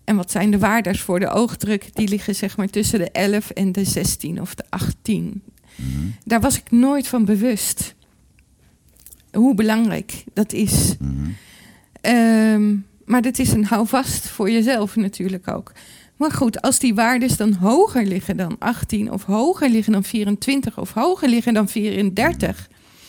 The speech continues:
Speaker 1: dan afhankelijk daarvan zijn er gelukkig andere, eh, medicijnen
Speaker 2: Mhm.
Speaker 1: om weer die druk naar beneden, eh, te kunnen brengen of meer balans te kunnen brengen.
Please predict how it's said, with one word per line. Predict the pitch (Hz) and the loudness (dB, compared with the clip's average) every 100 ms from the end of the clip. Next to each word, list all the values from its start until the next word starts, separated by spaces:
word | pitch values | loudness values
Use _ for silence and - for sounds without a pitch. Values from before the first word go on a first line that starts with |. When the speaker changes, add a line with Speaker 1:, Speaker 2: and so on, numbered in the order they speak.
| - - - - - - - _ _ _ | -20 -20 -20 -20 -20 -20 -20 _ _ _
Speaker 1:
dan | - 233 233 | -2 2 2
afhankelijk | - 254 233 233 240 254 | 0 0 0 2 0 0
daarvan | 185 220 208 294 294 151 180 247 | 2 0 2 0 -2 -6 -2 -4
zijn | - - 202 220 | -2 0 2 2
er | 233 | 0
gelukkig | 208 190 185 - 302 - - - | -2 -4 -4 -6 -6 -8 -14 -2
andere, | 330 349 285 220 196 185 196 - - - _ - - | 2 2 2 2 2 0 -2 -8 -20 -20 _ -20 -8
eh, | - 98 95 101 | -2 -2 0 0
medicijnen | 202 208 196 202 - 208 208 196 175 311 370 - - - | 2 2 2 -2 0 2 2 0 0 -2 -6 -14 -14 -8
Speaker 2:
Mhm. | 69 69 76 - | -6 -6 -6 -4
Speaker 1:
om | 220 214 | 0 2
weer | 175 180 185 | 0 0 -4
die | - 196 | -4 -2
druk | - 214 - | -2 -2 -4
naar | 208 196 | -2 0
beneden, | 208 233 226 196 196 - _ _ _ _ _ | 0 2 2 0 -4 -8 _ _ _ _ _
eh, | - 190 190 190 190 185 180 180 185 _ _ _ _ | -2 0 0 0 -2 -2 -2 -4 -6 _ _ _ _
te | - 220 | -8 -2
kunnen | 226 208 185 | 2 2 2
brengen | 196 226 226 214 214 202 - | 2 2 4 4 2 -2 -4
of | 196 - - | -6 -8 -4
meer | 214 220 214 | 2 4 4
balans | 202 208 214 220 | 2 2 2 0
te | - | -6
kunnen | - 202 208 | -4 0 0
brengen. | 196 202 214 247 | 0 0 2 0